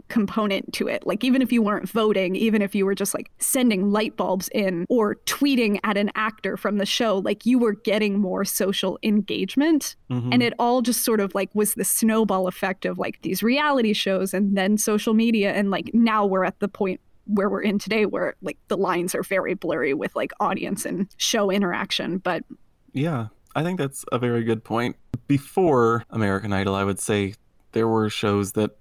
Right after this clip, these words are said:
Speaker 2: people always had to tune in at the same time every week to watch, and, you know, they loved the characters or whatever and felt this connection to them, but they didn't, it was always one-sided. You know, it, it was the show was coming at you and you couldn't do anything to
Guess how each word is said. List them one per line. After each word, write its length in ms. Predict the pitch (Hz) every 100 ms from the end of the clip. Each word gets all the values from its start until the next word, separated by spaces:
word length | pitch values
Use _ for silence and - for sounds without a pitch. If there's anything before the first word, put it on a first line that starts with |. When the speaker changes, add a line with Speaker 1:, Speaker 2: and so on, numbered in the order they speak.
| -
Speaker 2:
people 340 | 156 135 113 -
always 500 | 123 120 113 - - _ 120
had 160 | 113
to 60 | 139
tune 220 | 151 147
in 140 | 120
at 60 | 120
the 60 | 113
same 220 | 123 123
time 180 | 120 117
every 160 | 113
week 260 | 113 107 -
to 100 | 117
watch, 480 | 113 104 95 - -
and, 360 | 107 98 101 104
you 120 | 107
know, 100 | 104
they 200 | 87 78
loved 440 | 85 101 98 80 -
the 80 |
characters 560 | - 170 151 131 113 107
or 60 | 95
whatever 280 | - -
and 140 | 69 -
felt 160 | 104
this 120 | - -
connection 540 | - 117 - - 110
to 200 | - 127
them, 340 | 135 160 180 180 -
but 200 | 117 -
they 160 | 120 107
didn't, 480 | 101 123 123 123 - _ _ - 117 -
it 140 | 135
was 140 | 135
always 280 | 131 131 117
one-sided. 800 | 113 110 107 123 123 104 65 - - _ _ _ _ _ _ -
You 120 | 117
know, 180 | 104 107
it, 220 | 110 -
it 60 | 110
was 180 | 104 98
the 100 | 101
show 520 | - 120 113 113 113
was 180 | 104 -
coming 300 | 113 107 -
at 200 | 117 -
you 180 | 110 107
and 100 | 104
you 100 | 104
couldn't 260 | 110 107
do 140 | 110 107
anything 460 | 104 - 107 104 -
to 340 | 107 104